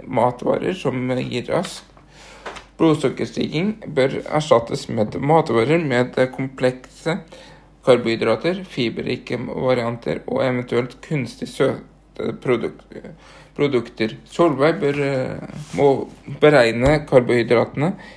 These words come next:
i kosten sin. Tanke på, eh, karbohydrater gir rask blodsukkerstigning, som ikke er bra for folk med diabetes. Helsepersonell skal hindre at andre får, eh, adgang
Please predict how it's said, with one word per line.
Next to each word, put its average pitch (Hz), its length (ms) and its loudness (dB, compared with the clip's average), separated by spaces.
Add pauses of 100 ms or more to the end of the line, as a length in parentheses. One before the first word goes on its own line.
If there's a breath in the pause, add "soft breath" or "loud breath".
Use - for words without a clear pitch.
(140 loud breath)
i - 40 -6
kosten 131 440 2
sin. 147 320 2 (800 loud breath)
Tanke 165 320 6
på, 123 180 2 (100)
eh, 143 200 2
karbohydrater 127 720 2
gir 135 240 2
rask 127 300 0
blodsukkerstigning, 131 1900 -2 (280)
som - 260 -6
ikke 131 420 -2
er 135 180 4
bra 123 280 6
for 123 240 -2 (100)
folk 127 460 -2
med 123 200 -2
diabetes. - 640 0 (520 loud breath)
Helsepersonell 147 880 0 (420 loud breath)
skal 143 240 2
hindre 147 640 -2
at 139 220 -2 (100)
andre 147 500 0 (140)
får, 123 340 0
eh, 131 460 4
adgang 131 640 2